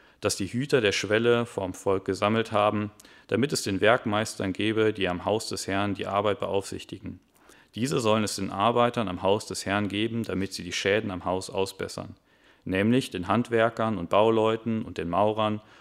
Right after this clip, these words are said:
um Holz und behauene Steine für die Ausbesserung des Hauses zu kaufen. Doch soll man nicht abrechnen mit ihnen wegen des Geldes, das ihnen in die Hand gegeben wird, denn sie handeln treu.“ Und Hilkia, der Hohepriester, sprach zu Schafan, dem Schreiber,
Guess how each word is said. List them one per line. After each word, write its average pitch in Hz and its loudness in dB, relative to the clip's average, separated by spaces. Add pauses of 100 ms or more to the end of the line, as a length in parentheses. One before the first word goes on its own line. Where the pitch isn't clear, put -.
(160)
um 95 -4
Holz 143 6
und 104 -2
behauene 101 0
Steine 104 0
für - -4
die 92 -4
Ausbesserung 101 -2
des 90 -6
Hauses 95 0
zu 101 -10
kaufen. - -8 (720)
Doch 117 2
soll 143 4
man 139 6
nicht 131 0
abrechnen 110 2
mit 104 -2
ihnen 113 2
wegen 101 0
des 90 -4
Geldes, 117 2
das - -8
ihnen 90 -2
in 87 -2
die 87 -8
Hand 135 0
gegeben 90 -2
wird, 92 -2 (260)
denn 90 -4
sie 92 -2
handeln 95 -4
treu.“ 110 2 (800)
Und 107 -4
Hilkia, 139 0
der 85 -2
Hohepriester, 123 2
sprach 113 -2
zu 101 -8
Schafan, 107 2
dem 90 -2
Schreiber, 104 0